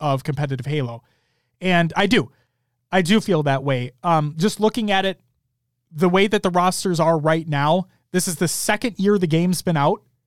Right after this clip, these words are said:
um, which means there's gonna be new metas that are developed as well. Uh, I love some of the roster changes that have happened, and I really think that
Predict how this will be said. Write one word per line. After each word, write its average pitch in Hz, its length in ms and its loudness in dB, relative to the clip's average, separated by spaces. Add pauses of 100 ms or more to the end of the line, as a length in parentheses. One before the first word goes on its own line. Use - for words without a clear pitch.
(580)
um, 156 520 4 (600)
which 185 220 -4
means 202 160 -2
there's 180 160 2
gonna 190 200 2
be 208 140 -2
new 190 160 0
metas 165 360 0
that 185 120 -2
are 180 60 0
developed 165 400 0
as 139 140 -4
well. 147 380 0 (540)
Uh, 156 340 4 (120)
I 170 160 0
love 160 380 2
some 175 240 -2
of 170 60 -4
the 170 60 0
roster 156 380 -4
changes 160 380 -4
that 151 120 -4
have 139 100 -2
happened, 151 420 -2
and 143 100 0
I 135 40 0
really 156 380 0
think 160 320 -4
that 143 280 0